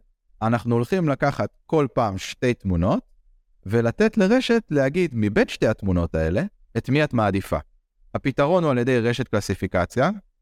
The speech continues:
מבוססת Efficient Net B אפס, ומריצים אותה על האינפוט הזה של שתי תמונות.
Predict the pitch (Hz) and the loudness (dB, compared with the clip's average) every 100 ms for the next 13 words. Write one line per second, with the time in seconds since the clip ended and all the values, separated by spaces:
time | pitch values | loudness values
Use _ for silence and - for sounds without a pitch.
0 | _ 98 98 98 113 113 98 90 107 101 | _ -4 -4 -2 0 0 0 -2 -2 -2
1 | 98 90 87 - 85 90 - 180 - - | 0 0 -2 -2 0 0 0 0 -2 -12
2 | _ - 98 110 113 110 - 165 147 123 | _ -8 -2 2 2 0 0 0 2 0
3 | 107 - 113 101 - _ _ _ - 95 | 0 0 -2 -2 -4 _ _ _ -8 -4
4 | 113 110 113 92 82 92 - 104 - 90 | -2 -2 -2 -2 -2 -6 -2 -4 0 -2
5 | 101 151 | 0 -2